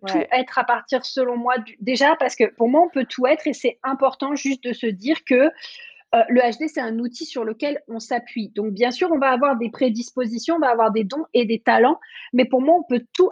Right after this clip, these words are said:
Speaker 1: être à partir du moment où on se respecte, où on respecte notre fonctionnement énergétique. Tu vois, si je te
Speaker 2: Mmh.
Speaker 1: donne des exemples concrets de projecteurs, on a Barack Obama qui a été président, on a
Speaker 2: Ah ouais.
Speaker 1: Leonardo DiCaprio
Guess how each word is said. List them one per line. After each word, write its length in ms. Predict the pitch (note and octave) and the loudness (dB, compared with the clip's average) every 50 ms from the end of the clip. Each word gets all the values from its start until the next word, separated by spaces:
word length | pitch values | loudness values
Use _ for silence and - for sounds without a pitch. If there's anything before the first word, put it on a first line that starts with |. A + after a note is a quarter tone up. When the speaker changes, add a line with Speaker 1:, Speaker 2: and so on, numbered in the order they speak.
| - - | 2 0
Speaker 1:
être 180 | C#4+ C#4 - D#4+ | 0 0 0 0
à 60 | C#4+ | 0
partir 300 | - B3 A#3 - D4+ C#4 | 0 0 -2 -2 -4 -4
du 120 | A3+ A3 A#3 | -4 -2 -2
moment 320 | A3+ A#3 B3+ D4+ E4 E4 | -2 0 0 0 0 -2
où 140 | C#4+ A#3 A3+ | -2 -4 -6
on 60 | A3 | -6
se 140 | A3+ - A3 | -6 -6 -4
respecte, 460 | G#3+ A3+ A#3 A#3 - D#4 D4+ _ - | -4 -4 -6 -4 -6 -8 -8 _ -8
où 140 | C4 B3 A#3 A3+ | -8 -6 -6 -6
on 80 | A3 | -6
respecte 420 | G#3 A#3 A3+ A3+ - - C4+ C#4 - | -2 -4 -4 -4 -2 -4 -4 -4 -4
notre 280 | B3 A#3 - - G#3+ | -10 -8 -6 -8 -8
fonctionnement 540 | G#3 - C4 C4 - - C4 A#3+ A#3+ B3 B3 | -8 -8 -10 -8 -4 -2 -2 -2 0 -2 -2
énergétique. 800 | A#3+ A#3 A3 G#3 G3+ G3 G#3 A3 G3 - - G3 - - - _ _ _ _ _ _ _ - - - - - - _ - | -2 -2 -2 -2 -4 -4 -6 -8 -8 -8 -10 -12 -12 -14 -20 _ _ _ _ _ _ _ -20 -20 -20 -20 -20 -20 _ -2
Tu 120 | - - | 2 4
vois, 140 | A#3 C#4+ E4 | 4 4 4
si 160 | D#4+ - D4 | 4 2 0
je 80 | - - | 2 2
te 60 | C4 | 0
Speaker 2:
Mmh. 20 | A#3+ | 2
Speaker 1:
donne 200 | A3+ C#4+ C#4+ B3+ | 2 4 2 2
des 160 | B3+ A3+ A#3+ | 2 2 0
exemples 320 | A3+ A3 A#3+ A#3 A#3 A#3 | 2 2 0 0 0 -2
concrets 360 | A#3 A#3+ A#3+ A#3 - D4 D4 | -2 -4 -4 -2 0 0 0
de 80 | B3 C4 | 0 0
projecteurs, 720 | G#3+ - B3 A3 G3+ A#3 G#3+ - - C#4+ C#4+ D#4+ E4 - _ _ _ _ _ _ - - | -2 0 0 0 2 0 -2 -2 0 2 2 2 2 0 _ _ _ _ _ _ -6 -2
on 120 | B3 B3+ | 0 2
a 80 | B3 A#3+ | 2 2
Barack 360 | G#3 B3 A#3+ B3+ B3 A#3 - | 2 2 0 0 -2 -2 -2
Obama 360 | B3+ A3 G#3+ A#3+ A#3+ B3+ C4+ D#4+ E4+ E4 - | -4 -2 0 0 0 0 0 0 -2 -2 -2
qui 100 | D#4+ A3+ | -2 -2
a 40 | |
été 220 | A3 A3+ - A#3+ A3 | -2 -2 -4 -10 -10
président, 520 | - - B3+ A#3 G3+ A3 A3 G#3 D4+ F4 F#4 - _ _ _ _ _ _ _ - - _ _ A3 _ - | -8 -8 -8 -8 -6 -6 -2 -2 -2 -2 -2 -8 _ _ _ _ _ _ _ -20 -20 _ _ -20 _ -8
on 200 | B3 B3+ B3+ C4 | -4 -2 2 4
a 160 | C4 C4 C4 C4+ | 4 4 4 4
Speaker 2:
Ah 140 | C4+ C#4 C#4 | 2 0 0
ouais. 200 | C4+ C4+ C4 B3 | -2 -2 -4 -4
Speaker 1:
Leonardo 100 | A#3+ C#4+ | -6 -8
DiCaprio 720 | A#3+ B3 B3+ - C4+ A#3+ A#3+ - - C#4+ B3+ A#3+ D4 D#4 | -8 -8 -8 -4 -4 -4 -4 -6 -8 -6 -6 -4 -4 -2